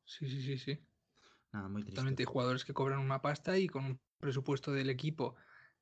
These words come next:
Speaker 1: eh, pues es que no lo sé ahora mismo, pero el, cuatro veces más que el Lille seguramente.
Speaker 2: Ya.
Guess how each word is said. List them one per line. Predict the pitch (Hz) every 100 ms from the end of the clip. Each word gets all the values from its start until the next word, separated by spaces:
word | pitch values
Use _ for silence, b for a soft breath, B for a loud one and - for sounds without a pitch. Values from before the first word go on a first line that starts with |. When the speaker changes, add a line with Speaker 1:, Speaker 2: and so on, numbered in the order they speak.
| -
Speaker 1:
eh, | 127 127 123 120 117
pues | - 131
es | 135
que | 135
no | 131
lo | 135
sé | 147
ahora | 127 127
mismo, | 170 156
pero | 135 120 113 - B B
el, | - 127 113 123
cuatro | - 139 143
veces | 139 135
más | 147 147
que | 160
el |
Lille | 143 170 196
seguramente. | 190 160 143 123 123 - - b b b b b b b _ _ _ _ _ - - - - -
Speaker 2:
Ya. | 190 202